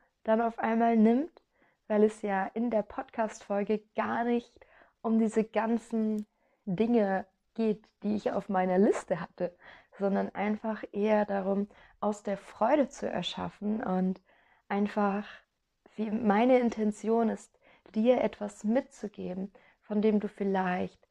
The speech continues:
entweder was lernen kannst oder was dich zum Schmunzeln bringt, was dich inspiriert oder auch was dich einfach nur zum Nachdenken anregt.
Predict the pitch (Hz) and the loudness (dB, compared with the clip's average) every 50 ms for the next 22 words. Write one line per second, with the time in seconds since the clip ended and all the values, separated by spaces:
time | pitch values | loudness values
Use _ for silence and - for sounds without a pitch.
0 | _ _ _ _ _ - 208 214 202 226 214 214 220 220 214 - - - 214 202 | _ _ _ _ _ -4 -2 2 4 4 4 4 4 2 0 0 -4 0 2 4
1 | 202 208 208 208 196 190 180 - - 165 180 180 180 - - - 196 175 175 175 | 4 6 6 4 4 2 -2 -6 -8 -10 -8 -8 -10 -12 -12 -12 -8 -6 -4 -4
2 | 175 175 - _ _ _ _ - 196 190 - - 208 214 - - 220 208 - - | -4 -4 -6 _ _ _ _ -12 -12 -10 -4 -4 -6 -4 -4 -6 -6 -6 -6 -4
3 | - 233 247 262 277 269 - - 208 190 185 - - 175 170 170 170 - - 185 | 0 2 4 4 2 2 0 -2 -2 -2 -2 -8 -8 -8 -8 -8 -10 -10 -14 -16
4 | - - - 185 185 185 180 - _ - - _ _ _ - 202 190 190 - - | -16 -14 -12 -10 -10 -10 -12 -14 _ -20 -20 _ _ _ -8 -6 -6 -6 -6 -8
5 | - 190 185 185 220 269 302 277 220 - - 175 165 175 170 170 170 170 175 175 | -6 -4 -2 2 2 4 4 4 2 0 -2 -2 0 0 0 2 2 2 2 2
6 | - - - 190 180 - - - 190 185 185 - _ _ _ _ _ _ - - | 0 -2 -12 -12 -10 -10 -8 -6 -6 -6 -8 -10 _ _ _ _ _ _ -4 -2
7 | 208 220 214 - 226 - - 202 202 190 185 - - - 185 175 175 175 170 170 | -2 -2 -2 -6 -8 -6 -4 -6 -4 -6 -6 -8 -4 -2 0 2 2 0 0 -2
8 | 202 208 _ - 202 185 180 175 185 233 247 - - - 175 170 170 - - 196 | -4 -6 _ -8 -6 -4 -2 0 -2 -2 -4 -6 -8 -8 -8 -8 -8 -10 -14 -20
9 | - - - 160 170 165 156 156 151 - _ _ | -14 -12 -12 -10 -10 -10 -10 -10 -10 -12 _ _